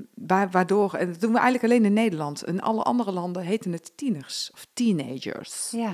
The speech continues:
Speaker 1: En dat zegt eigenlijk veel meer iets over de jaren waar ze in zitten.
Speaker 2: Ja.
Speaker 1: En de puberteit is eigenlijk alleen maar een fysieke ont-, lichaamsontwikkeling.
Speaker 2: Mm.
Speaker 1: En, eh, op het moment dat we het hebben over, over de puber hebben, daarmee, eh,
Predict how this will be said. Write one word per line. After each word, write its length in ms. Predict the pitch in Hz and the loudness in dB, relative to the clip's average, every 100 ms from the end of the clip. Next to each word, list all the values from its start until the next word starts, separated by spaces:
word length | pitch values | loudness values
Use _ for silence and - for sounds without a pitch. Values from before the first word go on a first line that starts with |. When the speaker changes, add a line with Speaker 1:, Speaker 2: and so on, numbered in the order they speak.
| 147 - - _ | -8 -16 -20 _
Speaker 1:
En 120 | 180 | -2
dat 160 | 214 - | 0 0
zegt 180 | 226 | 0
eigenlijk 320 | - 208 - - | 0 -2 -2 -2
veel 160 | 254 | 0
meer 340 | 214 190 190 - | 0 0 -4 -6
iets 320 | 196 180 - | -8 -6 -4
over 560 | 180 175 175 170 165 160 | 0 -2 -2 -6 -6 -8
de 120 | 151 160 | -6 -4
jaren 400 | 170 214 220 160 | -2 -2 0 0
waar 140 | 156 | 0
ze 100 | 156 | 0
in 160 | 160 151 | -2 -4
zitten. 360 | 151 143 156 226 | -4 -6 -8 -2
Speaker 2:
Ja. 220 | 277 208 160 - | 0 0 -2 -6
Speaker 1:
En 80 | 196 | -2
de 60 | |
puberteit 460 | 202 240 202 226 214 | 0 -2 0 0 0
is 60 | - | 2
eigenlijk 400 | 247 254 226 - | 4 4 2 2
alleen 260 | 214 247 | 4 4
maar 200 | 208 185 | 4 0
een 120 | 180 | -4
fysieke 600 | - - 247 - 285 - 220 | -8 -4 -2 0 -4 -4 -4
ont-, 200 | 190 180 | -4 0
lichaamsontwikkeling. 1300 | 208 233 165 151 - - 160 156 165 139 135 131 - | 0 2 0 0 -2 -6 -6 -4 -4 -6 -8 -8 -10
Speaker 2:
Mm. 520 | 190 190 180 165 156 147 | -6 -4 -4 -4 -8 -6
Speaker 1:
En, 300 | 175 185 185 | -4 -2 -4
eh, 80 | - | -6
op 40 | 180 | -6
het 60 | 185 | -2
moment 320 | 202 202 185 | -2 -2 -2
dat 160 | 190 | -4
we 80 | 185 | 0
het 140 | 180 - | 0 0
hebben 180 | 180 | -4
over, 140 | 175 - - | -4 -8 -4
over 300 | 185 165 147 | -4 -4 0
de 180 | 233 - | 0 0
puber 360 | - 262 175 156 | 2 4 4 2
hebben, 420 | 147 139 147 254 370 _ - - _ | 0 -2 -6 -8 -12 _ -20 -20 _
daarmee, 640 | 165 185 190 185 175 170 - | -6 -2 0 0 0 -2 -6
eh, 120 | 170 | -8